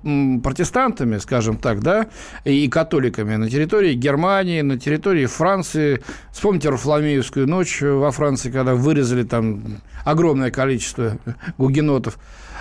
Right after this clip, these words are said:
А, так что, эм, религиозные распри, они существовали всегда, и это не, не только, эм, значит, эм, присуще вот нашим,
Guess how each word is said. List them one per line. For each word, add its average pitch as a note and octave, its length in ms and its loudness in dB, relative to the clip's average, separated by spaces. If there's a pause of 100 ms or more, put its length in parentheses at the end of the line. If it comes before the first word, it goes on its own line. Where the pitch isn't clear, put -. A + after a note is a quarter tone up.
(120)
А, C3+ 420 2
так G3+ 200 0
что, G3 640 2
эм, E3 200 0
религиозные F#3 560 2
распри, F3+ 420 0
они E3 160 0
существовали E3 400 0
всегда, F3 360 2
и F#3+ 140 0
это F#3 240 0
не, E3+ 380 2
не F3+ 180 4
только, F3+ 380 0
эм, B2+ 640 0
значит, C3 360 -4
эм, C3 380 2
присуще C3+ 440 0
вот B2+ 200 -2
нашим, C3 520 0